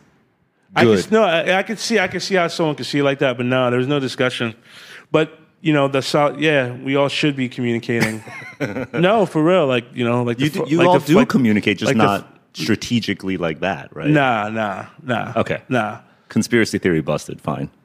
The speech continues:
Speaker 2: I was
Speaker 1: Yeah.
Speaker 2: trying to, trying to start some shit.
Speaker 1: Yeah.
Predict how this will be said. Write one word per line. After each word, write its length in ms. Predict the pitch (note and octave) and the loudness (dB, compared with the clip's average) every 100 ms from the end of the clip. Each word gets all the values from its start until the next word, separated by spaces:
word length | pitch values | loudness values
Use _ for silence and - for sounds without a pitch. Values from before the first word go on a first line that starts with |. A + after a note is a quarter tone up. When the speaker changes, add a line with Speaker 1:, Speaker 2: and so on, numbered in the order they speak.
| _ | _
Speaker 2:
I 20 | - | -4
was 80 | |
Speaker 1:
Yeah. 40 | E2 | 0
Speaker 2:
trying 140 | F2+ | 0
to, 180 | E2 D#2 - - _ | 0 -4 -10 -20 _
trying 180 | - G#2 | -4 0
to 60 | F#2 | 2
start 200 | F2+ E2 | 0 -2
some 140 | D#2+ | -4
shit. 260 | - F2 - | -6 -6 -6
Speaker 1:
Yeah. 520 | - - - - B2+ | -10 -10 -12 -10 -12